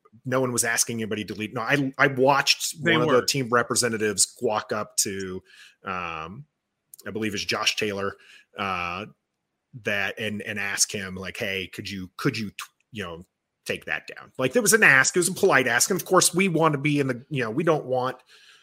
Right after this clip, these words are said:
Speaker 1: to, you know, upset the team. They invited us out here, so, you know,
Speaker 2: Mm-hmm.
Speaker 1: we were,
Speaker 2: Mm-hmm.
Speaker 1: we were okay acquiescing.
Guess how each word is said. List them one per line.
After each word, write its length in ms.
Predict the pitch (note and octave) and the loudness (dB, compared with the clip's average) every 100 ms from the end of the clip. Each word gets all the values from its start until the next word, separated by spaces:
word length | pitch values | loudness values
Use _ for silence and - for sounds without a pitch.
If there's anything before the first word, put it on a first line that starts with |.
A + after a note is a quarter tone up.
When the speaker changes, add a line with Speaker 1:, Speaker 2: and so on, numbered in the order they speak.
| _ - | _ -2
Speaker 1:
to, 720 | C3 B2 A#2+ A#2+ A#2 A2+ A2 _ _ _ _ _ _ _ _ _ | 0 -2 -2 -2 -2 -4 -6 _ _ _ _ _ _ _ _ _
you 120 | A#2 G2 | -10 -8
know, 200 | F#2+ G2 | -6 -6
upset 400 | B2+ - C3 - | 2 2 2 -4
the 80 | |
team. 320 | - A#2 A2 G#2+ | -6 -4 -4 -2
They 160 | A2 | 0
invited 360 | A#2+ A2+ A#2+ A#2+ | 0 0 0 2
us 140 | A2 | 0
out 180 | G#2 G#2 | 0 -6
here, 220 | A2 G2+ | -8 -4
so, 280 | - G#2 G2 | -2 -2 -2
you 60 | D3 | -6
know, 20 | C#3+ C#3+ | -6 -6
Speaker 2:
Mm-hmm. 80 | G2 | -6
Speaker 1:
we 100 | A2+ | -4
were, 120 | A2 | -4
Speaker 2:
Mm-hmm. 220 | D3 C#3 | -4 -2
Speaker 1:
we 80 | A2+ | 0
were 100 | A2+ | 0
okay 300 | A#2 B2+ G#2+ | 0 -2 -2
acquiescing. 680 | G#2 - G#2 G2+ - G2+ | -4 -6 -6 0 0 0